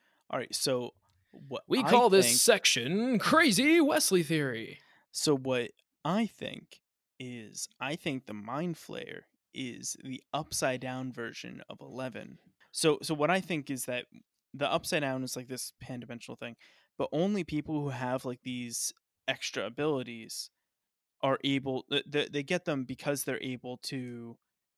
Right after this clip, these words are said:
Speaker 1: uh, access the upside down, right? That, I mean, that's, that's pretty much what they were kinda showing with this, is like, oh, she gets her ability,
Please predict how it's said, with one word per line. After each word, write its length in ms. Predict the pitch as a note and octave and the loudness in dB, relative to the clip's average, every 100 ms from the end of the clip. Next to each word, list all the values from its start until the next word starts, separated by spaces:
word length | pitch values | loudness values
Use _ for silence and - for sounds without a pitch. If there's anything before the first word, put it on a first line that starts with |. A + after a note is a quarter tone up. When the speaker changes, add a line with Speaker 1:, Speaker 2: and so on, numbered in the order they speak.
| _ - | _ -10
Speaker 1:
uh, 420 | A#2+ A#2 A#2 - G1+ - _ _ _ _ _ _ | -6 -2 -2 -4 -10 -14 _ _ _ _ _ _
access 800 | C#3 B2+ - - A2 - - - - _ _ | -2 0 -2 -6 -6 -6 -6 -8 -12 _ _
the 100 | C3+ | -8
upside 300 | - - - | -8 -6 -6
down, 260 | G1+ G1+ - _ | -6 -8 -12 _
right? 200 | C3+ D3 - | -4 -4 0
That, 160 | E3+ | 0
I 60 | D3 | 0
mean, 100 | F3 | 0
that's, 220 | D#3+ - | -2 -2
that's 140 | C#3 - | -6 -4
pretty 240 | - C3+ | -2 -2
much 360 | B2+ B2 - - _ | -2 -6 -10 -14 _
what 420 | - C3+ C3 B2 | -14 -8 -4 -4
they 100 | - | -6
were 180 | A#2+ A2+ - _ - | -10 -12 -18 _ -10
kinda 280 | C3+ A#2+ - | -8 -6 -8
showing 440 | - C3 G#2+ - | -8 -8 -8 -10
with 120 | - - | -16 -16
this, 200 | - - | -14 -12
is 100 | - | -12
like, 160 | A#2+ | -10
oh, 240 | G#2+ A#2+ - | -6 -6 -6
she 180 | - B2 | -12 -12
gets 260 | A#2 - | -12 -12
her 120 | - | -12
ability, 380 | A#2 B2 A#2+ A#2+ | -10 -10 -12 -14